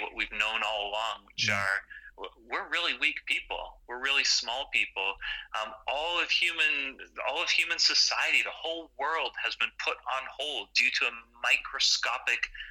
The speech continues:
Speaker 1: virus. Yet we think we're good. We think we're strong. We think we're powerful. And here we are.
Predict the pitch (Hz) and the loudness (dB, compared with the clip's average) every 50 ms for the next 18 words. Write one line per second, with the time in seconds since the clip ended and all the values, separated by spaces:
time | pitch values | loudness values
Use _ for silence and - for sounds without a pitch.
0 | - - _ - - 95 107 120 107 95 90 90 - - - - - - _ _ | -16 -18 _ -4 -2 0 0 0 0 -2 -2 -2 -2 -4 -4 -4 -8 -18 _ _
1 | _ - 117 - - - 123 139 135 - 135 127 123 - - 120 104 - 120 120 | _ -2 -2 -2 0 0 0 0 2 2 0 0 0 -4 -10 -14 -10 -8 -4 -2
2 | 113 107 98 104 117 117 - 117 113 117 - - 113 107 - - - - 113 113 | -2 -2 -2 -4 -6 -2 0 0 -2 -2 -6 -2 2 2 4 4 4 2 0 0
3 | 113 110 104 101 101 110 113 - - 113 107 - 107 107 - - - 104 104 107 | 0 -2 -2 -4 -2 -2 -2 0 0 -2 0 -2 -6 -6 -6 -2 -2 0 0 0
4 | 107 107 - - 98 - - - - 104 107 - - - 110 117 127 127 127 127 | 0 -2 -4 -6 -8 -8 -8 -8 -4 -4 -4 -4 -2 -2 0 2 2 4 4 4
5 | 110 95 | 2 0